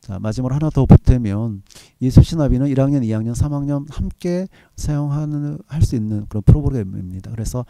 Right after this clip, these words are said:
학년에 맞게끔 맞춤형 전략으로 상담하실 필요가 있겠습니다. 예를 들면 일 학년의 경우에는, 어, 가능성을 찾아주는 데 초점을 두는 게 좋으실, 좋을 것 같고요. 삼 학년의 경우에는 저 구체적인, 현실적인, 어, 지원 계획을 마련해 주는 데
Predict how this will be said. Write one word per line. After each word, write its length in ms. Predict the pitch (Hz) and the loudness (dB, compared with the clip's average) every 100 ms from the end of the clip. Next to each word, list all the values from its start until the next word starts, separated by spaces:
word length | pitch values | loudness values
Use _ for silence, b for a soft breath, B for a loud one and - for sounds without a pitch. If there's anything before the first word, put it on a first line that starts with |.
| B B | B B
학년에 560 | 185 190 196 190 185 | -6 -4 -2 0 -2
맞게끔 840 | 135 87 - 113 _ - 107 107 95 b b | -2 -8 -10 -10 _ -10 -8 -8 -12 b b
맞춤형 420 | 107 107 120 135 | -4 -4 -2 -6
전략으로 680 | 113 101 101 98 104 131 151 B B | -4 -4 -4 -6 -4 -4 -6 B B
상담하실 520 | - 131 127 127 127 | -4 -4 -4 -6 -4
필요가 240 | 123 - 110 | 0 0 0
있겠습니다. 540 | - - 98 90 92 | -8 -8 -8 -12 -8
예를 200 | 110 123 | -4 -2
들면 220 | 117 110 117 | -2 -4 -2
일 100 | 143 | -2
학년의 320 | 156 139 123 | -2 -4 -4
경우에는, 480 | 101 98 98 127 131 - B B B B | -6 -8 -10 -10 -12 -16 B B B B
어, 80 | - | -8
가능성을 440 | 110 127 131 147 | -4 -4 -4 -6
찾아주는 520 | - - 143 123 113 | -6 -8 -6 -6 -8
데 80 | 104 | -8
초점을 360 | 101 - 131 110 | -10 -10 -10 -8
두는 160 | 104 101 | -8 0
게 40 | |
좋으실, 360 | - 101 - - - | 0 0 -4 -14 -6
좋을 180 | 98 | -4
것 140 | - - | -4 -6
같고요. 440 | 92 - 143 135 | -14 -14 -14 -10
삼 200 | - 156 | -6 -4
학년의 300 | 156 151 135 | -4 -4 -6
경우에는 560 | 107 98 95 98 139 175 b b b b | -8 -10 -12 -12 -14 -16 b b b b
저 100 | - | -8
구체적인, 380 | - - 127 120 | -4 -4 -4 -4
현실적인, 720 | 165 165 160 131 98 98 95 - _ _ _ B B B | -6 -6 -8 -8 -8 -8 -12 -20 _ _ _ B B B
어, 120 | 92 | -12
지원 320 | 95 - 117 110 | -8 -4 -4 -4
계획을 420 | 98 95 110 127 | -6 -6 -8 -8
마련해 360 | 98 98 104 | -8 -8 -8
주는 380 | 101 98 90 95 | -8 -10 -10 -10
데 260 | 101 127 | -8 -8